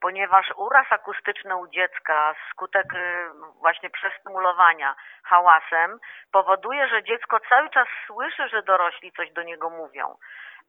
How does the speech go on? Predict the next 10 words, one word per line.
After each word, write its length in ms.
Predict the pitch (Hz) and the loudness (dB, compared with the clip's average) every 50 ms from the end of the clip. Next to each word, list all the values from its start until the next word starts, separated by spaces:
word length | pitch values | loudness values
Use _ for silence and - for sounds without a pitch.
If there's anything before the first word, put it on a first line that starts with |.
| _ - | _ 2
ale 260 | 170 170 165 165 165 | 2 2 2 -2 -6
nie 180 | 170 180 226 | -4 0 0
rozumie. 600 | 269 311 320 311 - 285 302 277 262 214 165 143 123 - - - _ _ _ _ _ _ _ - | 2 2 0 -2 -2 -2 -2 -2 -2 -2 -4 -2 -2 -4 -6 -10 _ _ _ _ _ _ _ -20
I 80 | 185 - | -4 2
to 140 | - 202 | 4 4
jest 180 | 220 220 214 - | 4 2 0 -4
źródłem 400 | - 214 208 214 202 214 226 220 | -6 -6 -6 -4 0 0 0 0
frustracji, 760 | 220 214 220 214 - - - 196 185 175 165 - - 160 156 156 | -2 -6 -10 -10 -10 -6 0 2 2 2 2 0 -4 -12 -12 -6
złoszczenia 760 | 170 185 208 208 - - - - - 175 170 165 160 143 143 | -2 0 0 0 0 -2 -8 -8 -8 -8 -2 0 0 0 0
się, 300 | - - 156 151 151 | 0 -2 -2 -2 -2